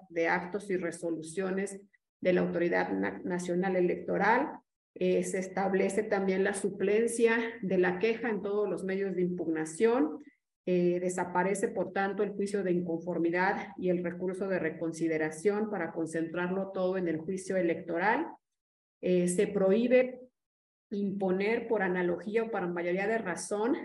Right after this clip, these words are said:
sanción alguna que no esté decretada por la ley que sea expresamente aplicable a la conducta infractora. Yo creo que esto, pues, obviamente, en especial por, por los temas que hubo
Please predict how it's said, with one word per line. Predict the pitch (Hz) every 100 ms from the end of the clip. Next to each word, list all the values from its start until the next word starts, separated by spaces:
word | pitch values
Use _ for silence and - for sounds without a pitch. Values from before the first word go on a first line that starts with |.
| -
sanción | - 185 180 208 208
alguna | 220 208 208 214 214
que | 180
no |
esté | 185 185 208
decretada | 208 185 175 196 202 202
por | 190 180
la | 170
ley | 175 190 202
que | 196
sea | 196 196
expresamente | 190 196 185 196 190 190 190
aplicable | 202 - 165 165 185 190 190 208 208 - _ _ -
a | 175
la | 180 180
conducta | 180 180 190 -
infractora. | 208 190 165 - 196 202 254
Yo | 208
creo | 185 190
que | 190
esto, | 180 180 190
pues, | 170 180
obviamente, | 175 175 170 165
en | 175 156
especial | 160 160 156 170 170
por, | 170 165 - _ _
por | 175 165
los | 156 -
temas | 180 180 180
que | 180
hubo | 170 170 175 175 175